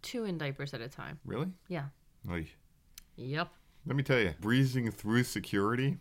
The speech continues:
Speaker 1: <laughs> Shut
Speaker 2: with
Speaker 1: up.
Speaker 2: no
Speaker 1: I don't
Speaker 2: bags.
Speaker 1: even wanna hear it.
Speaker 2: <laughs> Well, uh,
Speaker 1: <laughs> I don't wanna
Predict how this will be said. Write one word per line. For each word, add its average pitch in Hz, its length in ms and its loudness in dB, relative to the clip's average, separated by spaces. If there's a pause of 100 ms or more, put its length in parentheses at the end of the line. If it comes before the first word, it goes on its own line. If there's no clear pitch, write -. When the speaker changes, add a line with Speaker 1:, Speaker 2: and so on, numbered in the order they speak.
(120)
Speaker 1:
<laughs> 170 160 -6
Shut 214 340 2
Speaker 2:
with 214 120 8
Speaker 1:
up. - 60 2
Speaker 2:
no 117 180 12
Speaker 1:
I - 20 8
don't 104 60 4 (400)
Speaker 2:
bags. 202 100 6
Speaker 1:
even 190 200 2
wanna 175 180 2
hear 151 180 -2
it. 131 160 -6
Speaker 2:
<laughs> - 40 -6
Well, 123 460 8
uh, 113 120 6
Speaker 1:
<laughs> 226 140 12 (100)
I 285 100 10
don't 349 520 2
wanna 349 140 6